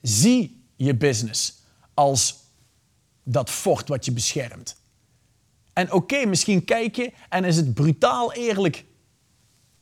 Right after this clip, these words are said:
"Dit stopt." Ga krachtig failliet. Net zoals wat Mandy heeft gezegd.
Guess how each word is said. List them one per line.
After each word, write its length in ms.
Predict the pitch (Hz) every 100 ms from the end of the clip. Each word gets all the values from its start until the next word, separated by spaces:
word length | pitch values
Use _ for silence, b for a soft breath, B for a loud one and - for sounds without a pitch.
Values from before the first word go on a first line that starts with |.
| _ _ _ _ _ _ _ -
"Dit 200 | 127 120
stopt." 380 | - - - - _ _ _ _ _ _ _ _ _ _ _ _ _
Ga 280 | - 170 175
krachtig 680 | 170 - 208 214 - 196 -
failliet. 420 | - 139 107 - _ b
Net 200 | - 160
zoals 220 | 160 156 147
wat 120 | 165
Mandy 280 | 143 135 113
heeft 220 | 107 -
gezegd. 400 | 110 113 _